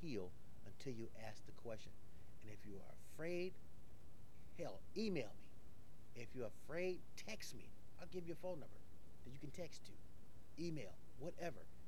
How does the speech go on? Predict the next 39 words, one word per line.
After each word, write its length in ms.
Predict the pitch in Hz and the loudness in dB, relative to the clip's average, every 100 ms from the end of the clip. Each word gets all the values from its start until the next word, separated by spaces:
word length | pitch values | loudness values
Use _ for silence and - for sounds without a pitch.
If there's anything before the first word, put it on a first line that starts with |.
| - | -2
Just, 240 | 165 - - - - - - - - - - - | 0 0 0 0 0 0 0 0 0 0 0 0
you 80 | |
know, 120 | 120 104 - - - | 0 0 0 0 0
a 120 | - | 2
closed 320 | 165 185 160 | 4 4 4
mouth 260 | 151 147 147 | 2 2 2
never 180 | 120 120 131 | 2 0 0
gets 180 | 139 - | 0 0
fed. 160 | 87 - - - - - - - | 0 -2 -2 -2 0 0 0 0
I'm 100 | 101 | 0
giving 220 | 120 123 | 2 2
you 80 | 135 | 0
an 60 | 131 | 0
opportunity 520 | 131 131 - 113 104 95 | -2 0 0 0 0 -2
to 60 | 92 | -2
learn 160 | 104 113 113 | -2 -2 -2
something 240 | 113 117 | -2 -2
that 80 | 110 | -2
you 80 | - | -2
probably 200 | 117 120 110 | 0 0 0
will 120 | 101 | 0
never 200 | 107 117 | -2 -2
learn 160 | 113 120 | -2 -2
otherwise, 600 | 139 92 90 92 123 - - - - - 104 | -2 -2 -2 -2 -2 -2 -2 -2 -2 -2 0
okay? 240 | 113 131 - - - - - | 0 0 0 -2 -2 -2 -2
You 80 | 120 117 | -2 0
do 80 | |
not 180 | 113 123 | 0 0
have 160 | 139 147 | 0 -2
to 80 | 127 | -2
suffer, 360 | - 123 - 139 | -2 -2 -2 -2
and 80 | 113 | -2
you 80 | 95 - | -2 0
damn 160 | 139 127 | 0 0
sure 160 | - 113 | 0 0
don't 120 | 107 | 0
gotta 200 | 104 107 | 0 0
die. 300 | 107 98 - - - - - | -2 -2 -2 -2 -2 -2 0
So, 300 | - - 117 | 0 0 0